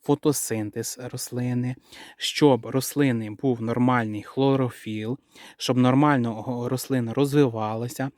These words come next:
е, харчувалася. І, е, для того, щоб, е,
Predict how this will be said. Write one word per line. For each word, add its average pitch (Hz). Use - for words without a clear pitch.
е, 110
харчувалася. 120
І, 240
е, 123
для 123
того, 147
щоб, 120
е, 117